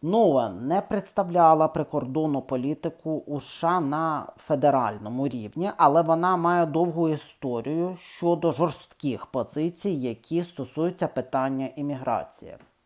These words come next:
З моменту вступу на посаду губернаторки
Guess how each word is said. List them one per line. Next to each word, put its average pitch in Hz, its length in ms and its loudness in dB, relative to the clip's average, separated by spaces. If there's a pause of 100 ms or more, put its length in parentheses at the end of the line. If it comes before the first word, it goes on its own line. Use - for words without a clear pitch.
(380)
З 135 120 -6
моменту 170 480 2
вступу 143 500 -4
на 123 180 -4
посаду 170 560 -2
губернаторки 143 1080 -2